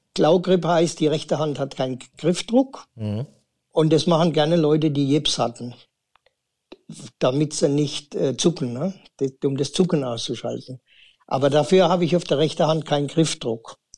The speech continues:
Speaker 1: Und da ist die Gefahr schon mal groß, dass die Bälle links vorbeigehen. Ich bin ja ein Anhänger, und das ist das,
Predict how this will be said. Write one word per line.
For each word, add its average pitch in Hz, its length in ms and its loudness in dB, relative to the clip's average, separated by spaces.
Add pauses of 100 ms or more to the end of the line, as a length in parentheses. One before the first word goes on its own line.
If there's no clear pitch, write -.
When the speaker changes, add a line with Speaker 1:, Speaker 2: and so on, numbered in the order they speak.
(220)
Speaker 1:
Und 143 200 -2
da 139 120 4
ist 151 140 0
die 175 80 4
Gefahr 147 380 2
schon 160 180 0
mal 147 100 0
groß, 139 280 0
dass 139 140 -2
die 151 100 -4
Bälle 127 260 -2
links 127 300 -4
vorbeigehen. 113 720 -12 (480)
Ich 147 220 0
bin 196 180 6
ja 185 100 6
ein 165 120 4
Anhänger, 170 520 4
und 147 140 0
das 165 160 2
ist 202 180 4
das, 156 300 2